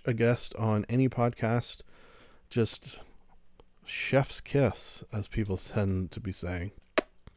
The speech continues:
uh, lately, <laughs> uh, for some reason. Uh, yeah, so, uh, that was a delight, especially on Jordan Jesse Go, where he, uh, fits in so well with their format of not having one.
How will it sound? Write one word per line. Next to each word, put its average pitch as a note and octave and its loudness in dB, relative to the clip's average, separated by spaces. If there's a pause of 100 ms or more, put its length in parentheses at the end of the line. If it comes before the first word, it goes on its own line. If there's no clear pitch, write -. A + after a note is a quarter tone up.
(760)
uh, A2+ 4
lately, B2 4
<laughs> - -4
uh, A#2 4
for B2 0
some B2+ 4
reason. B2 6
Uh, A#2 6
yeah, B2+ 6
so, B2+ 6
uh, A#2+ 8
that D3+ 8
was D#3 6
a C3+ 6
delight, B2 6
especially A#2 2
on C3 6
Jordan B2+ 6
Jesse A#2 2
Go, A2 4
where G#2 2
he, G#2 -2
uh, G2+ -2
fits - -2
in G#2+ 0
so G#2+ 2
well F#2+ 2
with G2+ -4
their G#2 2
format G2 0
of G#2 -2
not C3 4
having C#3 4
one. F2 -2